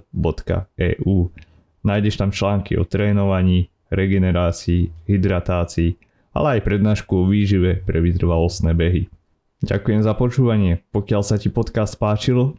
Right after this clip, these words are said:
môžeš ma podporiť tým, že mu udelíš hodnotenie a budeš zdieľať snímok obrazovky s podcastom – na sociálnych sieťach. A pokiaľ máš nejaké otázky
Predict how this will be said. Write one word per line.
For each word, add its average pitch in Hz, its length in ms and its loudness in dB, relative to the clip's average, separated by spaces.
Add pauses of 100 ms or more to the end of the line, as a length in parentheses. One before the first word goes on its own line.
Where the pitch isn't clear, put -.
môžeš 104 400 2
ma 104 100 2
podporiť 101 640 -2
tým, 104 300 2
že 95 80 0
mu 92 160 4
udelíš 95 420 2
hodnotenie 92 600 2
a 90 160 -2
budeš 90 500 -2
zdieľať 101 480 0
snímok 123 640 2
obrazovky 92 500 0
s - 140 -10
podcastom – 87 800 -2 (420)
na 85 80 0
sociálnych 90 640 0
sieťach. 95 540 -2 (960)
A - 80 -8
pokiaľ 107 320 4
máš 101 240 4
nejaké 98 240 0
otázky 101 640 0